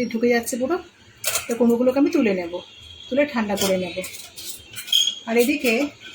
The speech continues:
চার পাঁচটা এলাচ নিয়ে নিয়েছি, এই দানাগুলোকে বের করে একটু ড্রাই রোস্ট করে গুঁড়ো করে নেব।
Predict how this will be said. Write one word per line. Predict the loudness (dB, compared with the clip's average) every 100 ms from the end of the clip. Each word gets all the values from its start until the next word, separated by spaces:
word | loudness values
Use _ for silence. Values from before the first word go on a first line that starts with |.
| -20 -18 -16 -16 -16 -10 -8 -8 -12 -16 -18 -8 -8 -8 -16 _ _ -18 2
চার | 2 4
পাঁচটা | 2 2 2 4
এলাচ | 2 2
নিয়ে | 2 2
নিয়েছি, | 0 -2 -2 -2
এই | 0
দানাগুলোকে | 2 4 2 0 0 2
বের | 2 2
করে | 0 0 0 -4 -12 -20 _ -6
একটু | 0
ড্রাই | 2 4 2
রোস্ট | 0 -4
করে | -6 -2
গুঁড়ো | 0 0
করে | 0 0 0
নেব। | -2